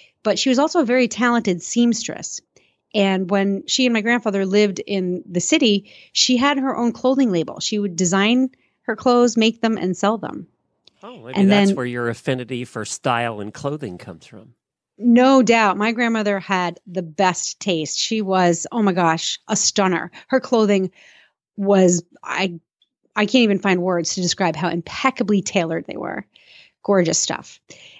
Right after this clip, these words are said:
Speaker 1: And, uh, so when she had kids and then became a grandmother, she just took on work as a seamstress. She would have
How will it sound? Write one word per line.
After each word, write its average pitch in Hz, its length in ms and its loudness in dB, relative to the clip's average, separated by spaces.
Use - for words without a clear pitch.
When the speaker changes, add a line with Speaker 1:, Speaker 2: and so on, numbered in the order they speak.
Speaker 1:
And, 220 300 4
uh, 226 340 2
so 285 160 2
when 277 120 4
she 285 160 2
had 262 160 2
kids 302 340 2
and 262 100 2
then 233 140 0
became 226 260 -4
a 214 80 -4
grandmother, 220 600 0
she 285 220 0
just 302 160 0
took 311 180 0
on 285 180 2
work 254 480 -2
as 233 160 -2
a 233 60 2
seamstress. 285 640 0
She - 140 -2
would 226 100 0
have 208 320 0